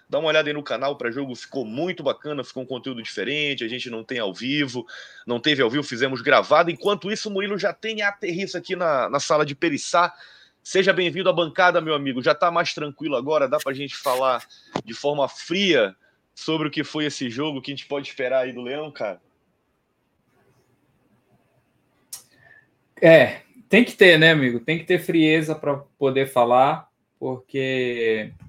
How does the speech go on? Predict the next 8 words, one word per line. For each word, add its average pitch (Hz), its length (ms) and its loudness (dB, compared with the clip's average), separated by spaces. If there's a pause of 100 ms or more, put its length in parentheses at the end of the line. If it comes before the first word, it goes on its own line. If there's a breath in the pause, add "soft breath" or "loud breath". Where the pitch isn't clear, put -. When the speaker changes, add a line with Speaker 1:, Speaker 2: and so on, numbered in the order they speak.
(1040)
Speaker 2:
é 143 160 4
difícil, - 600 -4 (120)
né? 147 280 0
A 135 80 0
gente 127 200 -6
tá 123 140 2
bem 139 160 -2
aborrecido, 139 1000 -2